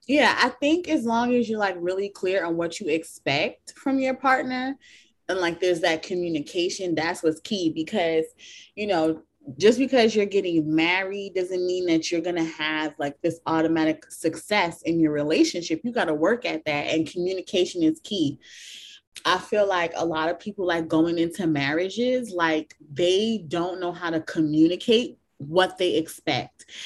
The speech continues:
And people feel like, oh, once you say, "I do," you walk down the aisle, some type of magic switch goes off and the person is this perfect person.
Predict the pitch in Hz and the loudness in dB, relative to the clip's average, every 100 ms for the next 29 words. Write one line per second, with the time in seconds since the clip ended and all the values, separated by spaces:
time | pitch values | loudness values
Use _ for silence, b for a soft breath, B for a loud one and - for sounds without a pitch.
0 | B B 175 170 160 - - 214 208 202 | B B 0 0 -2 -6 -10 -4 0 0
1 | - 196 180 165 160 - 208 185 170 180 | 2 2 2 0 -2 4 6 6 2 -4
2 | 170 202 - 180 147 143 156 185 247 220 | -6 -12 -4 -2 -2 -4 -2 2 2 2
3 | 190 180 175 175 170 - 160 160 147 - | 0 -2 0 0 0 -2 0 2 0 0
4 | 208 208 170 - 202 196 - 160 151 156 | -2 -2 -4 -8 -8 -8 -6 -6 -2 -2
5 | 180 180 165 - - 180 226 - 165 175 | 0 -2 -4 -6 2 4 4 0 -2 2
6 | 175 165 156 147 156 - B B B 165 | 2 2 0 -2 -4 -12 B B B -2
7 | 165 165 214 202 208 196 180 165 175 - | -2 -2 4 2 2 -2 -2 0 0 0
8 | - 196 190 185 175 - 214 311 311 160 | 0 0 0 -2 -8 -2 2 2 0 -4
9 | 147 | -4